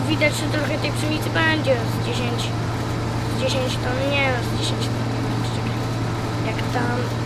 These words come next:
to osiem będzie z wszystkiego. Może jeszcze zdążę coś, e, kupić na, to jeszcze sekundka.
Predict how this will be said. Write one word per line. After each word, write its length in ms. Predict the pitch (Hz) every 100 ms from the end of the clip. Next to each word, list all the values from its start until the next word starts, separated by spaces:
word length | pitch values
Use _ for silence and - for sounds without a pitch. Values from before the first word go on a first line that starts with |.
| -
to 80 | 240 - - - - - - - 247 262
osiem 340 | 285 320 302 302
będzie 500 | 302 294 285 233 196 277 175
z 20 | -
wszystkiego. 840 | - 277 294 285 285 262 254 240 233 220 - - - - - 117 117 117 117 117 117 117 117 117 117 117 117 117 - 117 - - - - - - - - - - -
Może 160 | 240 277
jeszcze 360 | 285 285 - 294 269
zdążę 380 | - 294 285 277 277 277
coś, 200 | 277 269
e, 40 | - - - - - - 226 226 240 240 233 233 233 240 -
kupić 500 | 277 277 - - - - - 233
na, 140 | 226 220 214 208 202 - - - - - - - - - - - - - - - - - - - - - - - - - - - - -
to 500 | 240 226 214 - 220
jeszcze 260 | 220 -
sekundka. 560 | 226 240 - 208 - -